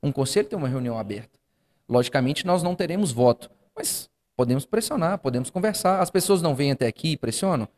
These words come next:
É do mesmo modo. Se você quer discutir alguma pauta que seja a respeito do urbanismo, seria interessante que o Conselho Técnico pudesse atuar de forma deliberativa.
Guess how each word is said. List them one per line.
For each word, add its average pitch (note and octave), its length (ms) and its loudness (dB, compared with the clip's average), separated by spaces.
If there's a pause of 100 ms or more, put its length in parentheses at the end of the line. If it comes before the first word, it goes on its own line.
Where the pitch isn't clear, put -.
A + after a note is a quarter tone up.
(120)
É - 60 -8
do B3 80 -4
mesmo A3+ 260 2
modo. F#3 400 4 (260)
Se - 120 -2
você C#3+ 200 2
quer F3 140 0
discutir - 380 0
alguma B2+ 240 2
pauta A#2+ 320 2
que - 100 -10
seja B2 220 0
a - 20 -2
respeito A#2+ 300 -2
do A#2+ 80 0
urbanismo, C3 500 0
seria D#3 240 -2
interessante G3 600 0 (320)
que C3 100 4
o A#2+ 60 6
Conselho A#2+ 480 2
Técnico D3 440 2
pudesse D#3 320 -2
atuar D3+ 380 2 (300)
de F3+ 80 -8
forma E3 200 -2
deliberativa. E3 640 -2